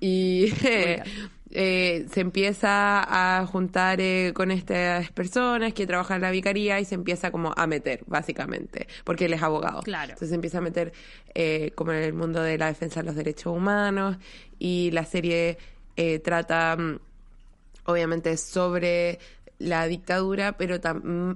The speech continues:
Speaker 1: mm, no, no sé si más que eso. Hay una línea que tiene que ver obviamente con la resistencia y como cuáles son los medios de, de la resistencia, pero también como sobre la institucionalidad de la vicaría y como,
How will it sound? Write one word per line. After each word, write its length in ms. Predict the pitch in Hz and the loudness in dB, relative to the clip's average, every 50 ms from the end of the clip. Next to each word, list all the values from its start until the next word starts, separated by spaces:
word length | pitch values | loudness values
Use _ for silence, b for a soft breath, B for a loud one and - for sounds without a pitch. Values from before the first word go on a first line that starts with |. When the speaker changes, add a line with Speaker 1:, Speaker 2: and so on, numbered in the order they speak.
| 185 - - - | -6 -12 -18 -14
Speaker 1:
mm, 260 | - - 190 202 - - - - - | -8 -4 -4 -4 -4 -6 -10 -10 -6
no, 220 | - 214 233 233 233 | -4 -2 -2 -2 -2
no 120 | 240 254 | -2 -2
sé 120 | 233 262 262 | -2 -2 -2
si 80 | 311 | -2
más 100 | 294 302 | -2 -2
que 120 | 285 262 214 | -2 -2 -2
eso. 140 | 190 170 180 - | -2 0 0 0
Hay 180 | - 214 233 | 0 0 0
una 140 | 240 254 262 | 0 0 0
línea 320 | 247 240 240 247 254 247 | -2 -2 -2 -2 -2 -2
que 100 | 233 254 | -2 -2
tiene 200 | 240 240 233 233 | -2 -2 -4 -4
que 100 | 226 233 | -2 -2
ver 100 | 226 226 | -2 -2
obviamente 400 | 226 233 226 220 220 220 214 220 | -2 -2 -2 -2 -4 -4 -4 -4
con 160 | 220 220 208 196 | -4 -4 -2 -2
la 120 | 208 202 | -2 -4
resistencia 960 | 202 202 185 - 202 185 - - 190 185 190 185 185 185 - - 185 180 180 | -4 -6 -6 -6 -6 -6 -4 -4 -2 -2 -2 -2 -4 -4 -4 -2 -2 0 0
y 80 | 180 180 | -2 -4
como 320 | - 175 170 170 160 156 | -4 -4 -4 -4 -4 -4
cuáles 320 | - - - 175 170 180 - | -6 -4 -2 -2 -2 -2 -4
son 160 | - 180 180 | -4 -4 -4
los 100 | 185 175 | -4 -4
medios 460 | 165 170 170 185 185 175 170 175 170 | -4 -4 -4 -4 -4 -4 -4 -4 -4
de, 260 | 170 - 165 170 - - | -4 -4 -4 -4 -6 -8
de 100 | - - | -6 -4
la 100 | 87 87 | -2 -2
resistencia, 680 | 90 92 - - 87 - - 87 85 - - - 90 165 B B B B B B B | -2 -4 -6 -8 -10 -10 -8 -6 -6 -6 -6 -6 -8 -8 B B B B B B B
pero 160 | - 185 190 | -2 -2 0
también 300 | 180 185 170 175 185 196 | 0 0 0 0 0 -2
como 340 | 196 202 202 208 196 185 175 B B B B B B B B B B B B | -2 -2 0 0 0 0 -2 B B B B B B B B B B B B
sobre 600 | - - - - 196 185 185 180 185 180 180 180 | -12 -8 -2 0 2 2 2 2 2 2 2 2
la 120 | 180 185 185 | 2 2 0
institucionalidad 1000 | 196 185 - 208 180 185 185 185 185 - 185 180 175 170 180 175 165 160 165 170 | 0 0 -2 -2 0 0 -2 -2 -2 -2 -2 0 0 -2 -2 -2 -2 -2 -2 -2
de 100 | 190 196 | -2 -2
la 120 | 196 190 | -2 -2
vicaría 720 | 190 208 202 - 196 190 190 190 196 208 220 226 233 226 226 | -2 -2 -2 -2 -2 -2 0 0 0 0 0 0 0 0 -2
y 120 | 214 196 | -2 -4
como, 680 | 180 - 175 170 170 170 165 165 160 160 160 160 160 | -4 -4 -4 -4 -2 -4 -4 -4 -4 -6 -6 -8 -10